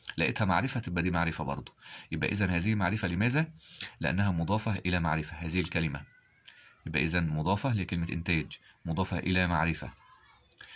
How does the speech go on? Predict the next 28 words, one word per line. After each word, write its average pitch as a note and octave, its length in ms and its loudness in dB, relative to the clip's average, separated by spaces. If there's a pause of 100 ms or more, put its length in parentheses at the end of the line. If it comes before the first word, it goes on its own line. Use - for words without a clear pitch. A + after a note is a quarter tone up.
(220)
مضافة F#2 240 0
إلى F#2 120 2
معرفة. D2 380 -2 (280)
طيب، D2+ 180 0
كلمة B2+ 260 2
الطاقة F#2+ 420 -2 (220)
وكلمة G2 180 0
الشمسية F2 560 2
معرفة F2 360 0
ليه؟ A2 200 0 (600)
طبعا F2 360 4
هتقولي F2+ 340 0
بقى F#2+ 240 0
معرفان F2+ 1000 2
أو F2 100 -2
معرفتان، E2+ 640 0
اللي A2 100 4
هما G2+ 120 4
الكلمتين F2 580 2
دول E2+ 180 0
يعني. C#2 260 0 (720)
معرفتان F2 800 0
بإيه؟ E2 380 0
بأل، D#2 380 -4 (1400)
اللي D#2+ 140 -8
هما E2 300 0
الكلمتين D#2+ 560 -2
دول. B1+ 220 -8